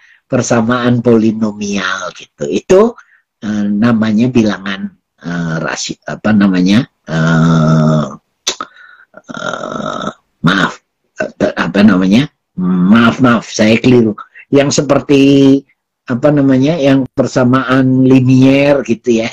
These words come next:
itu bilangan rasional. Misalnya dua X sama dengan tiga, gitu, ya. Dua X sama dengan tiga kan X-nya tiga per dua, ya. Itu bilangan rasional. Nah,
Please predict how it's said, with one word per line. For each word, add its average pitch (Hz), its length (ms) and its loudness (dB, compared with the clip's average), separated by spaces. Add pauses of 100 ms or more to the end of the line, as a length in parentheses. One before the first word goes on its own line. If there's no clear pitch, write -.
(120)
itu 139 400 0
bilangan 117 560 0 (400)
rasional. 117 720 0 (160)
Misalnya 139 560 2 (320)
dua 123 400 2
X 180 320 -2
sama 123 240 0
dengan 123 400 0
tiga, 131 480 0 (100)
gitu, 101 380 -4
ya. - 20 -8 (320)
Dua 120 320 2
X 135 160 0
sama 131 160 0
dengan 123 240 0
tiga 139 320 0
kan 160 240 -6
X-nya 165 800 0 (320)
tiga 120 240 0
per 107 240 -4
dua, 113 320 0
ya. 87 100 -14 (380)
Itu 107 160 0
bilangan 113 480 2
rasional. 107 800 0 (400)
Nah, 123 240 0